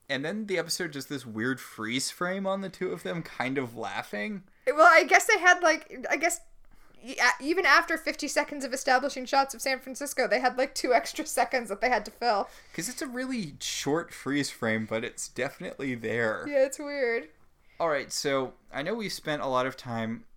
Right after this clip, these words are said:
Speaker 1: either smack talking or not talking at all about this episode, but it's not the worst episode in the world.
Speaker 2: It's, it's fine. It's just, it's fine.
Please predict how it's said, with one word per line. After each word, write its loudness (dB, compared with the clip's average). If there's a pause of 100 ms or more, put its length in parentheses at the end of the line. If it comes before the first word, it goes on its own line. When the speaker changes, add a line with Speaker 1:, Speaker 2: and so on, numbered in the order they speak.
(120)
Speaker 1:
either -4
smack -4
talking -2
or -6
not -6
talking -4
at -8
all -8
about -4
this -8
episode, -6 (680)
but -2
it's -14
not -10
the -8
worst -8
episode -4
in -4
the -4
world. 0
Speaker 2:
It's, -6
it's -4
fine. -4
It's -10
just, -6 (460)
it's -8
fine. -14